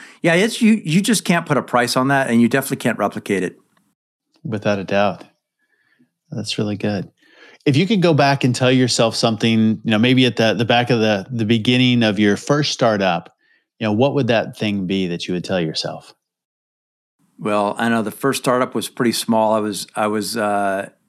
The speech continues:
Speaker 1: I was a real estate, I wasn't even a real estate appraiser. I was doing sales out of college for a real estate appraisal company.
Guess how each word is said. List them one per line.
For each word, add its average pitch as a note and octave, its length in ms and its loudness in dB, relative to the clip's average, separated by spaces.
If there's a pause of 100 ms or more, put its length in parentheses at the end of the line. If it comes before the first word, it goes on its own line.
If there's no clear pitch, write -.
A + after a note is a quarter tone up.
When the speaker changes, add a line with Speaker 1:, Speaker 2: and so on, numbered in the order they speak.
(680)
Speaker 1:
I A2+ 100 -2
was A#2 200 -2
a A2 80 0
real C3+ 320 0
estate, C#3 400 -2
I B2+ 40 0
wasn't E3+ 260 2
even B2 140 2
a - 20 0
real C3+ 180 2
estate A2+ 240 -4
appraiser. A#2 540 -4
I A2+ 140 0
was A#2+ 520 0 (560)
doing D3+ 280 2
sales A#2+ 760 -2 (180)
out A#2 120 2
of - 140 -6
college B2 500 -2
for B2+ 200 0
a A#2+ 60 2
real B2+ 240 2
estate A#2+ 260 -2
appraisal B2 420 -2
company. F#2 560 -6